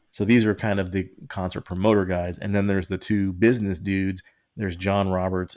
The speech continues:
and Joel, uh, Wilserman. Kornfield, by the way, kind of a badass, bit of a badass.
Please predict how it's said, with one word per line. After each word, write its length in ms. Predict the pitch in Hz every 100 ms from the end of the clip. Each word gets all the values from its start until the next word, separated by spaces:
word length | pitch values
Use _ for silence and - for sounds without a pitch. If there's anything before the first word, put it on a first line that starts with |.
| -
and 340 | 95 90 90
Joel, 500 | 87 92 95 98 101 104
uh, 180 | 90
Wilserman. 640 | 92 104 101 - 85 95 98 _ _ _ _ _
Kornfield, 640 | - 135 208 - 98 95 95
by 160 | 92
the 80 | 92
way, 400 | 92 92 92 92 _ _ _
kind 320 | - 92 139 156
of 60 |
a 60 | 101
badass, 580 | 95 95 95 113 117 - _
bit 120 | - 107
of 100 | 95
a 40 |
badass. 520 | 95 92 90 87 90